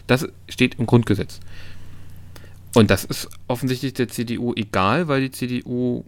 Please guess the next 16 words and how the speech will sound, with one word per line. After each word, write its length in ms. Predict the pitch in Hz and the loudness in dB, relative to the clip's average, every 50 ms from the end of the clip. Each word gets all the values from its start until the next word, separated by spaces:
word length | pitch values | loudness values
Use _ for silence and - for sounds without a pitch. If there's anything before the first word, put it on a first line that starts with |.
| - - | -4 -2
äh, 120 | 104 92 | -2 -2
C 220 | - - - - | 0 0 2 2
S 140 | - 131 - | 2 0 -2
U, 100 | 143 143 | -2 -2
Entschuldigung, 480 | 143 120 - 104 98 107 110 127 151 - - - - - - | -2 -2 -2 -2 -2 0 0 0 -2 -4 -8 -16 -20 -20 -16
das 120 | - 104 107 | -12 -12 -4
ist 80 | 107 | -2
der 100 | - 104 | -2 0
C 180 | - - 127 135 | 4 4 4 4
S 120 | 131 - | 4 2
U 120 | - 127 - | -2 -2 -2
offensichtlich 640 | - 117 - 131 117 117 104 - - 104 - - - - - - | -2 0 0 0 0 0 -2 -2 -4 -6 -6 -10 -14 -20 -16 -14
egal, 560 | 101 - - 90 87 92 117 156 190 196 160 | -10 -8 -6 -2 0 0 2 2 0 0 0
weil 160 | 127 117 120 | 2 2 2
sie 100 | 123 131 | 2 2
ja 240 | 135 135 135 139 | 4 4 2 2